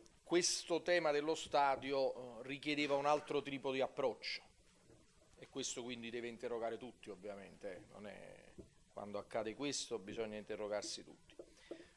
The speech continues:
Primo perché ci si poteva soffermare maggiormente sulle cose buone che sono state fatte nella delibera e anche nella delibera di giunta e anche nella delibera che da pochi minuti abbiamo approvato.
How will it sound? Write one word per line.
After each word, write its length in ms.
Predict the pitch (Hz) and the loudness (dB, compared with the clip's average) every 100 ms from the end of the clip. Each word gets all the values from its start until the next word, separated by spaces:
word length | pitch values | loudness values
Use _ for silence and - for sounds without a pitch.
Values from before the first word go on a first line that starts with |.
| - | -10
Primo 280 | 208 247 | 2 6
perché 280 | 214 - 175 | 6 6 2
ci 140 | 147 151 | 0 -4
si 140 | 151 | -2
poteva 320 | 151 156 156 | -2 2 2
soffermare 580 | 151 147 - 147 156 151 | 2 -2 -2 0 2 2
maggiormente 720 | 147 143 131 143 160 165 151 | 2 -2 -2 -2 -2 -2 -4
sulle 300 | 131 135 135 | -6 -4 -6
cose 380 | 127 143 127 127 | -4 -4 -4 -8
buone 440 | 120 185 185 117 113 | -6 0 0 0 -6
che 100 | 113 | -8
sono 280 | - 120 | -10 -10
state 320 | 117 - 113 113 | -10 -6 -6 -4
fatte 400 | 123 113 - 113 | -2 -4 -6 -10
nella 240 | 110 110 | -4 -4
delibera 840 | 110 127 170 139 127 120 120 - - | -4 -6 -8 -6 -4 0 0 -2 -4
e 120 | 117 | 0
anche 540 | 127 135 113 120 113 - | 0 -2 -4 -4 -4 -4
nella 160 | 113 | -4
delibera 260 | 110 117 117 | -4 -2 -4
di 140 | 120 | -4
giunta 560 | 117 214 247 - 143 - | -8 -8 -8 2 2 2
e 100 | 131 | 2
anche 320 | 139 147 143 | 2 2 -2
nella 180 | 127 123 | 0 0
delibera 480 | 120 123 131 127 120 | 0 -4 0 2 2
che 160 | 117 | 0
da 160 | 107 117 | -2 -2
pochi 280 | 127 120 120 | -2 -6 -8
minuti 520 | 120 127 120 120 104 - - - - | -8 -8 -8 -10 -10 -16 -20 -20 -20
abbiamo 400 | - 117 123 123 | -6 -2 0 0
approvato. 640 | 120 - 117 107 82 - - | -2 -2 -4 -2 -2 -6 -16